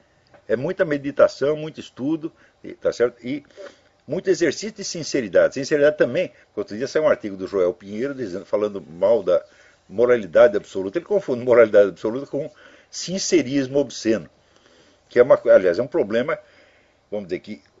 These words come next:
os tratadistas de moral já resolveram há trezentos anos. Eles não confundem isso, mas hoje em dia as pessoas estão discutindo. Eles nem devem falar toda a verdade sempre.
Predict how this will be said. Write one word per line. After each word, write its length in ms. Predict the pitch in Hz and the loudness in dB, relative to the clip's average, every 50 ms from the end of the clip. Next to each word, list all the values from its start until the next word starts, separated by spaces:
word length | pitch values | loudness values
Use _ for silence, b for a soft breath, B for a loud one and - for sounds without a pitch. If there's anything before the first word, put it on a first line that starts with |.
| _ _ _ | _ _ _
os 260 | - - - - - | -16 -14 -14 -14 -12
tratadistas 760 | - - - - - - 104 98 90 104 113 104 - 104 98 | -2 0 0 4 6 6 6 6 4 -4 -8 -8 -8 -10 -10
de 60 | 92 107 | -10 -6
moral 300 | 110 110 110 107 117 127 | 2 4 6 6 6 6
já 100 | 135 151 | 6 4
resolveram 460 | 160 160 165 165 127 104 120 135 147 | 4 4 2 0 0 2 2 4 2
há 20 | |
trezentos 600 | - - 127 107 90 95 107 - - 90 78 80 | 2 2 0 -2 -2 -2 -6 -6 -8 -10 -4 2
anos. 280 | 139 185 147 87 67 73 | 2 2 2 2 -2 -6
Eles 120 | 90 104 | -8 -6
não 100 | 123 165 | -6 -6
confundem 560 | - - - - - - 208 208 151 139 80 | -4 -4 -6 -6 -4 -6 -6 -6 -6 -8 -12
isso, 220 | 71 - - - 82 | -12 -14 -16 -8 -4
mas 260 | 113 151 175 - - b b b b b b b b b b b _ | -4 -4 -4 -4 -10 b b b b b b b b b b b _
hoje 140 | - 123 113 | -12 -10 -6
em 20 | 120 | -6
dia 80 | 151 | -6
as 60 | 165 - | -6 -6
pessoas 240 | 165 139 160 160 151 | -6 -4 -4 -4 -4
estão 160 | - 160 160 | -4 -8 -10
discutindo. 500 | 147 - - 160 - - 113 110 95 95 | -10 -10 -10 -12 -10 -8 -10 -8 -6 -4
Eles 160 | 101 135 165 | -4 -2 -2
nem 220 | 170 185 214 214 | -2 0 0 0
devem 180 | 175 165 165 156 | 4 6 6 6
falar 320 | - - 123 120 120 107 | 6 4 6 8 8 6
toda 280 | - - 156 160 131 120 | 6 2 -2 4 4 4
a 20 | |
verdade 420 | 110 101 104 95 90 101 98 95 - | 4 4 2 4 6 6 6 6 2
sempre. 480 | - - 123 139 135 110 - 80 - | 2 2 2 2 2 -2 -8 -16 -18